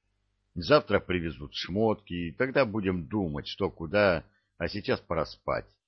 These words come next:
Я схожу, пройдусь перед сном». «Вадим, не ходи», попыталась остановить мужа Мария, но Прохоров не слушал.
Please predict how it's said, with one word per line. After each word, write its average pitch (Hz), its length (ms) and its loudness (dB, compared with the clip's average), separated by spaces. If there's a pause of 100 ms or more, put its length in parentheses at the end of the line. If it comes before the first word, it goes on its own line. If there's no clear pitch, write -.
(340)
Я 113 460 2
схожу, 87 580 -2 (120)
пройдусь 110 420 0
перед 80 320 -6
сном». 62 400 -8 (1000)
«Вадим, 107 840 -2
не 135 100 0
ходи», 95 640 -2 (640)
попыталась 98 600 4
остановить 92 480 -2
мужа 87 340 -2
Мария, 92 420 2
но 85 180 0
Прохоров 139 680 -2
не 85 160 -4
слушал. 67 640 -10